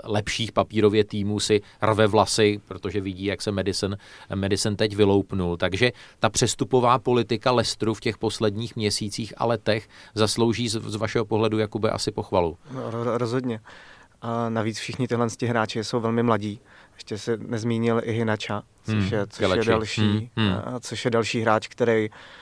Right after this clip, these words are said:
Speaker 2: i když byl v Manchesteru City, tak v té poslední sezóně měl gól na zápas v devatenácti letech a přesto se ho podařilo Leicesteru nalákat a, a přivést takovýhle jako jeden z těch mladých největších talentů. A ono, když se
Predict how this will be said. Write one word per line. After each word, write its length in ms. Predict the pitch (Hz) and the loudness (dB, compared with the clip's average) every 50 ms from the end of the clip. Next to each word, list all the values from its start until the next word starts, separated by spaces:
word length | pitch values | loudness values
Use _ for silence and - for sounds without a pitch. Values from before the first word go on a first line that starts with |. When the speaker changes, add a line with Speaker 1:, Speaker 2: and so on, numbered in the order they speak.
| - - - _ _ _ _ _ _ | -20 -20 -20 _ _ _ _ _ _
Speaker 2:
i 100 | - 135 127 | -4 -2 -2
když 220 | 127 127 139 123 | 0 2 2 2
byl 180 | 127 143 139 131 | 4 4 4 4
v 40 | 127 | 4
Manchesteru 440 | 127 127 120 - 135 127 - 139 | 4 2 2 0 -4 -4 -4 -4
City, 260 | 127 - 131 104 127 120 | -2 -2 -2 0 0 0
tak 160 | 123 113 - | 0 -2 -2
v 40 | - | -6
té 120 | - 120 | -8 -6
poslední 440 | - 127 113 - 135 127 120 127 127 | -6 -6 -2 0 0 2 2 2 0
sezóně 580 | - - 117 113 123 120 120 120 123 120 120 | 0 0 2 6 6 6 6 6 6 6 6
měl 260 | 123 123 120 120 123 123 | 4 4 4 4 4 4
gól 260 | 117 123 123 123 123 | 6 6 6 8 8
na 100 | 127 120 | 6 6
zápas 440 | 113 120 117 113 - - 113 110 - | 6 6 4 6 6 4 2 2 0
v 60 | 120 | -2
devatenácti 600 | 107 123 117 117 110 123 117 117 113 - - - | 0 4 4 4 4 4 2 2 2 0 -2 0
letech 400 | 123 120 110 - 107 107 110 - - - - - - - - | 2 2 2 2 0 -2 -2 -6 -12 -20 -20 -20 -20 -12 -10
a 60 | 117 | -10
přesto 360 | - - - 120 - - 135 | -6 -4 -4 -4 -4 -4 -6
se 120 | 120 - 123 | -4 -2 0
ho 120 | 117 120 | 0 2
podařilo 380 | 113 120 120 120 117 120 120 123 | 2 4 4 4 4 4 4 4
Leicesteru 320 | 123 113 - - 131 127 | 4 2 0 -4 -4 0
nalákat 600 | 123 120 117 117 110 107 107 - 113 110 110 - | 2 4 6 6 4 4 2 2 0 0 0 -2
a, 380 | 117 113 110 117 117 113 113 113 | -8 -4 -2 0 2 2 2 2
a 200 | 113 - 107 117 - | 0 -2 -6 -6 -8
přivést 500 | _ - - 127 113 117 113 - - - - | _ -4 -4 -2 -2 -2 -6 -8 -12 -12 -12
takovýhle 480 | - 110 - 120 113 113 110 113 117 | -12 -10 -8 -8 -8 -6 -2 0 0
jako 340 | 113 110 - 123 120 117 120 - | 0 0 0 0 0 0 -2 -4
jeden 280 | 113 127 120 113 117 117 | -2 0 0 0 0 -2
z 60 | - | -2
těch 200 | - 123 113 - | -4 -4 -4 0
mladých 340 | 123 120 120 117 117 113 123 | 0 2 4 4 2 2 0
největších 420 | 123 117 113 113 107 - - - | -2 -2 -2 -2 -4 -6 -8 -6
talentů. 440 | - 113 117 113 110 104 - 104 101 - - - - - - - - - - _ _ _ | -4 -2 -2 -2 -2 -4 -8 -12 -14 -16 -20 -20 -20 -20 -20 -20 -20 -20 -20 _ _ _
A 120 | 127 113 | -6 -4
ono, 220 | 110 120 120 120 117 | -2 0 0 0 0
když 220 | 117 117 110 - | -2 -4 -6 -2
se 120 | - 135 | -2 -2